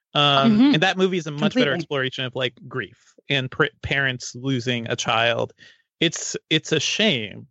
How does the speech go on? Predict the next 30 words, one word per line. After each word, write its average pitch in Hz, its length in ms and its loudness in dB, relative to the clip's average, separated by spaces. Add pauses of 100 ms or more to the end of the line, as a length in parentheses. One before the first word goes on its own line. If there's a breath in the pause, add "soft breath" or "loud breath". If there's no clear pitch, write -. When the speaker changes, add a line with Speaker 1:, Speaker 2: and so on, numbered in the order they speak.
Speaker 1:
I 147 100 0
think 160 180 -2
it's 170 140 -4
<laughs> 143 40 2
even 170 300 2
more 160 220 4
of 151 60 0
a 143 60 2
shame 131 200 -2
that 120 140 -10
this - 140 -8
movie 131 200 -2
came 131 180 -2
out 123 160 0
because 123 200 0
it 151 100 6
is 156 180 4
kind 147 180 -2
of 139 80 0
the 123 60 -6
same 127 280 -2
thing. 113 320 -2
Hereditary 151 480 2
feels 143 300 0
more 131 200 -6
Pet 127 200 -4
Sematary 123 540 -4
than - 140 -6
this - 180 -10
movie. - 300 -8